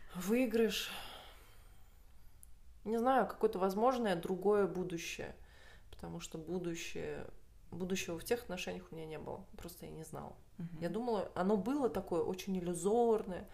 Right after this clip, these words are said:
Speaker 1: о, и только в моей голове. Ну, то есть в реальности, на самом деле, его там не было. Никакого счастливого будущего, вообще никакого будущего, на самом деле. Эти бы отношения, вот какими они были, они бы такими продолжали оставаться еще десятки лет.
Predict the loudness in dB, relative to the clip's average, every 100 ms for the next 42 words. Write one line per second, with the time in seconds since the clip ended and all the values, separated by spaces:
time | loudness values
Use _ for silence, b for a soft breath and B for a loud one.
0 | B B B -6 -4 -2 2 0 0 -2
1 | -2 -2 -2 -4 -6 -8 -12 -16 -14 -8
2 | -8 -8 -10 2 6 8 6 4 -2 -6
3 | -10 -8 -4 -4 -4 -4 -6 -6 -6 -6
4 | -4 -4 -6 -8 -8 -8 -10 -14 -10 -6
5 | -2 -2 0 2 2 0 -6 -6 -6 -4
6 | -2 -4 -6 -8 -8 -6 -4 -4 -4 -6
7 | -6 -4 -4 -6 -8 -6 -6 -6 -6 -6
8 | -8 -8 -10 -12 -12 -14 B B B -6
9 | -6 -6 -8 -8 -8 -2 0 0 0 -2
10 | -6 -10 -10 -8 -8 -6 -4 -4 -4 -6
11 | -6 -8 -8 -6 -6 -6 -6 -4 -4 -4
12 | -6 -8 -6 -6 -8 -10 -6 -6 -4 -4
13 | -4 -6 -8